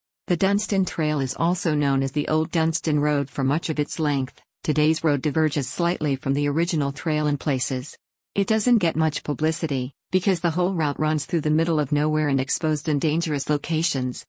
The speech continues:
and it has got just about zero commercial potential. The Poolburn Reservoir, a Lord of the Rings filming site.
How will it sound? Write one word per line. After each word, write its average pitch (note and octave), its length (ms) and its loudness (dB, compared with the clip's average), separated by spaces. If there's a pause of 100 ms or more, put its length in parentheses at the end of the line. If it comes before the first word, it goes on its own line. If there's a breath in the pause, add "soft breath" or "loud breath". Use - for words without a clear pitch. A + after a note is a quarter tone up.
(160)
and F3 120 2
it F3+ 120 2
has F3+ 160 0
got D#3 240 0
just E3+ 240 0
about C#3+ 260 0
zero D3+ 320 0
commercial D3+ 440 -2
potential. D#3 500 -2
The D3 340 -2
Poolburn E3 560 0
Reservoir, C3+ 600 -2 (180)
a E3+ 80 2
Lord D#3 280 2
of C3+ 80 -4
the C#3 100 -2
Rings C#3+ 280 0
filming C#3+ 460 0
site. C3 480 -4